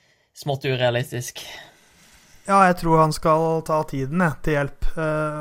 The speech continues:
Speaker 2: han var jo veldig, veldig god i Vueltaen, eh, men jeg tror ikke han kommer til å bli noen stor faktor i sammenlagtkampen helt i toppen i hvert fall.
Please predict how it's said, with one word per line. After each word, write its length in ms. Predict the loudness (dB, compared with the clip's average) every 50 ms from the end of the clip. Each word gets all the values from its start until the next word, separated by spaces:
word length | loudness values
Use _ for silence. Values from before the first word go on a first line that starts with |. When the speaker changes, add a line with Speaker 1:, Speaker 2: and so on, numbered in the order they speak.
| -6
Speaker 2:
han 220 | -4 -4 -4 -4 -2
var 220 | -2 0 0 2 2
jo 80 | 2 2
veldig, 420 | 2 2 0 -2 -4 -4 -2 -2 0
veldig 180 | -2 -2 -4 -4 -4
god 120 | -2 -2 -2
i 20 | -2 -2
Vueltaen, 400 | -4 -2 0 0 0 0 0 -2 -4 -6 -6
eh, 640 | -8 -6 -6 -4 -4 -4 -4 -6 -6 -8 -10 -14 -18 -20 -20 _ _ _ _ _ -20 -20 -20 -20 -14 -10
men 180 | -6 -4 -2
jeg 120 | -2 0 2
tror 120 | 0 0 0
ikke 260 | -2 -2 0 2 2 2 2 2 2 2 0 0 0 0 0 0
han 160 | 0 -2 -2 -4
kommer 300 | -4 -4 -4 -4 -2 -2
til 80 | -2
å 60 | -2 -2
bli 140 | -2 -2 -2
noen 160 | -2 -4 -4 -4
stor 160 | -2 -2 -2
faktor 380 | 0 -2 -4 -4 -4 -4 -4 -2
i 60 | -2 -2
sammenlagtkampen 800 | -4 -4 -4 -6 -6 -6 -6 -6 -6 -6 -6 -4 -4 -4 -4 -4
helt 140 | -4 -6
i 80 | -4 -6
toppen 260 | -6 -4 -4 -4 -4
i 60 | -4
hvert 100 | -4 -2
fall. 220 | 2 2 2 2